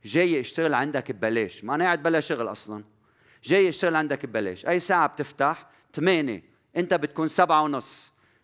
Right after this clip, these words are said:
عم بتصلي لصاحب المحل، إذا في زبالة حد السوبر ماركت عم بتشيلهم، بيجي صاحب الشغل بيشوفك أنت موجود. سبعة ونص، تمانية بيجي بيشوفك أنت هون.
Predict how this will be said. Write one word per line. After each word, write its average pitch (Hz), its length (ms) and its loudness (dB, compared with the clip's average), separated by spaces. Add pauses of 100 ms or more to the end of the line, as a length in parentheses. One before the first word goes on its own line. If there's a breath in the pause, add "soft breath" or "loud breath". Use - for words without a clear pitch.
عم 107 100 -8
بتصلي 131 440 -2
لصاحب 107 640 -6
المحل، 165 680 2 (360 loud breath)
إذا 117 140 -2
في 139 180 -2
زبالة 127 480 2
حد 117 280 -8
السوبر 110 960 -2
ماركت 135 380 0
عم 104 140 -6
بتشيلهم، 170 640 2 (320 soft breath)
بيجي 175 220 0
صاحب 139 280 -2
الشغل 185 320 -4
بيشوفك 156 420 -6
أنت 165 160 -6
موجود. 165 500 -6 (640 soft breath)
سبعة 175 360 2
ونص، 165 420 -2
تمانية 165 440 2
بيجي 165 400 2
بيشوفك 151 480 -2
أنت 143 160 -4
هون. 165 480 0